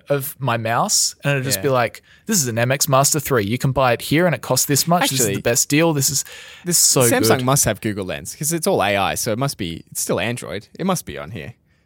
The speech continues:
Speaker 2: I, I
Speaker 1: Right.
Speaker 2: don't use
Speaker 1: Yeah,
Speaker 2: it, though.
Speaker 1: actually, that's
Speaker 2: I
Speaker 1: true. It's
Speaker 2: remember,
Speaker 1: Android. Yeah,
Speaker 2: yeah,
Speaker 1: yeah,
Speaker 2: 'cause I
Speaker 1: yeah.
Speaker 2: remember, I remember I used to have Pixel phones and I used to, you know, go through and check out all the features and that sort of thing. And yeah, it is, it, I remember
Speaker 1: Yeah.
Speaker 2: even back then it was, it was very good. Uh,
Speaker 1: Mm.
Speaker 2: just, yeah, to, to kind of take photos of things and quickly find them.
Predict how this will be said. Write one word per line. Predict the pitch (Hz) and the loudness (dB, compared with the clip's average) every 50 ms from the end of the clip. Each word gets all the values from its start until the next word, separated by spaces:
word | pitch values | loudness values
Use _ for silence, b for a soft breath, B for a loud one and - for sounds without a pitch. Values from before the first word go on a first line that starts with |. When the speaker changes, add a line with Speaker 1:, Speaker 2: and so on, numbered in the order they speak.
| _ _ | _ _
Speaker 2:
I, | - 139 | 0 2
I | |
Speaker 1:
Right. | 135 135 131 127 | 2 4 4 4
Speaker 2:
don't | - 165 139 123 | 2 2 2 2
use | 117 170 | 4 4
Speaker 1:
Yeah, | 175 180 185 180 | 4 4 4 4
Speaker 2:
it, | 185 | 2
though. | - | 2
Speaker 1:
actually, | 190 190 - 196 190 | 2 2 2 0 2
that's | 185 214 208 151 | 2 4 4 4
Speaker 2:
I | 160 | 4
Speaker 1:
true. | 170 190 | 4 4
It's | 202 202 | 6 6
Speaker 2:
remember, | 202 175 160 190 | 6 6 6 4
Speaker 1:
Android. | 208 202 175 143 120 110 - - | 4 2 0 0 0 0 -4 -4
Yeah, | - 160 160 165 | -4 -2 0 0
Speaker 2:
yeah, | 165 143 123 | 2 2 2
Speaker 1:
yeah, | - | 2
Speaker 2:
'cause | 175 156 151 | 0 0 0
I | 147 | 0
Speaker 1:
yeah. | |
Speaker 2:
remember, | 151 170 190 196 196 151 - | 0 0 2 2 2 2 2
I | - | 0
remember | 131 147 170 190 175 | -2 -2 0 0 0
I | |
used | 131 120 117 - | 0 0 -2 -2
to | - | -2
have | 120 104 | -4 -4
Pixel | - 123 107 - - 101 | -4 -8 -8 -8 -10 -10
phones | - - 92 98 104 | -8 -8 -8 -8 -8
and | 104 101 | -6 -6
I | 101 | -4
used | 104 107 104 - | -4 -4 -6 -4
to, | - 104 92 90 87 90 - _ _ _ _ _ - | -4 -4 -2 -4 -4 -6 -10 _ _ _ _ _ -18
you | - - 113 | -12 -10 -8
know, | 101 95 | -8 -8
go | 98 101 95 104 | -6 -6 -6 -6
through | - - 92 | -6 -8 -10
and | 85 - | -8 -8
check | - 110 - | -10 -8 -8
out | 104 92 87 | -6 -6 -6
all | 95 98 | -6 -6
the | 98 | -8
features | - - 95 85 - - 101 104 | -8 -8 -10 -10 -12 -14 -16 -14
and | 107 98 | -14 -14
that | 92 - | -14 -14
sort | - 92 | -14 -14
of | 92 92 | -14 -12
thing. | - 98 90 90 | -12 -12 -12 -12
And | 95 98 | -10 -6
yeah, | 110 110 101 95 80 | -4 -2 -2 -2 -2
it | 76 120 127 | -2 -2 -2
is, | 139 135 127 - - | -2 -2 -4 -6 -10
it, | - - - - - - | -12 -14 -14 -14 -12 -8
I | - 104 | -4 -2
remember | 117 135 135 196 190 | 2 2 4 4 4
Speaker 1:
Yeah. | 156 | 2
Speaker 2:
even | 135 127 104 | 2 0 -2
back | 107 101 - - | -2 -4 -2 0
then | 113 135 143 | 0 0 0
it | 113 | 0
was, | 92 92 87 - - - - _ _ | -2 -4 -4 -6 -6 -8 -10 _ _
it | - | -6
was | 117 98 - | -6 -6 -4
very | - - 160 131 95 | -2 0 0 0 0
good. | 90 117 127 85 60 - - b b b b b b b b - | -2 -4 -4 -4 -6 -8 -16 b b b b b b b b -6
Uh, | 107 95 92 82 80 82 78 73 95 120 _ _ _ _ _ - | -4 -2 -2 -2 -2 -4 -6 -8 -10 -12 _ _ _ _ _ -6
Speaker 1:
Mm. | 131 127 123 | -4 -4 -2
Speaker 2:
just, | 117 - - - - | -4 -4 -4 -6 -6
yeah, | 98 95 - 104 104 82 85 110 | -8 -8 -8 -6 -6 -6 -8 -10
to, | - - 101 95 82 | -10 -10 -10 -10 -10
to | - - - 90 87 - | -10 -10 -12 -12 -12 -12
kind | - - 101 | -12 -10 -10
of | 92 - | -8 -10
take | 101 80 | -12 -10
photos | - 98 92 95 98 | -8 -8 -8 -8 -8
of | 104 | -8
things | - 110 101 101 | -10 -12 -12 -12
and | 107 95 | -14 -14
quickly | - - 107 - 95 101 | -12 -14 -12 -10 -10 -10
find | - - 92 101 98 87 | -8 -6 -6 -6 -6 -8
them. | 90 113 | -10 -12